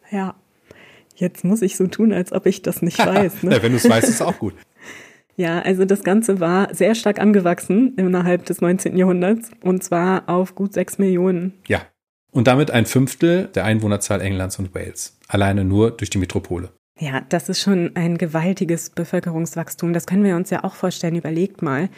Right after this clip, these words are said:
Speaker 1: das hat sich versechsfacht.
Speaker 2: Ja.
Speaker 1: Innerhalb von gut fünfzig Jahren, sag ich mal, so um und bei. Und das ist natürlich für so eine Stadt kaum zu verkraften.
Speaker 2: Ja,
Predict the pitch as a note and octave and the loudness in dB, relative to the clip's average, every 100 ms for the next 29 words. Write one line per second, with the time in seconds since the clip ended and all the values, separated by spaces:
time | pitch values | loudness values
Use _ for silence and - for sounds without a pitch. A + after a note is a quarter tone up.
0 | - - - E3 - F3+ - G3 - F3 | -20 -18 -14 -12 -10 -6 -4 -4 -4 -8
1 | E3 D3 - - - C3+ - - - _ | -4 -6 -8 -14 -12 -12 -12 -20 -20 _
2 | - A2+ F#2+ E3 F3 F3 F3 - - F3+ | -6 -4 -2 0 0 0 -2 -4 -2 -2
3 | D#3+ G3 F#3+ - G3+ - - F#3 - D3+ | 0 -2 -2 -4 -4 -4 -4 -4 -4 -4
4 | D#3 G3+ G3+ F#3 F#3+ - F#3 F#3 F3+ F3+ | 0 0 0 -2 -4 -4 -2 0 0 2
5 | F#3+ F#3+ F3 D#3 E3+ A3+ A#3+ _ - F3+ | 2 2 0 -2 0 0 -4 _ -4 -4
6 | D3+ - D3+ - D#3+ - F3+ F3 - E3+ | -4 -4 -4 -4 -6 -4 -2 -2 -2 -4
7 | E3+ E3+ D#3+ E3+ - - F3 E3+ - F3 | -2 -2 -2 -6 -8 -2 -2 -2 -6 -8
8 | - G#3+ G3+ - - - - A2 G2+ | -4 -6 -6 -12 -12 -14 -4 0 0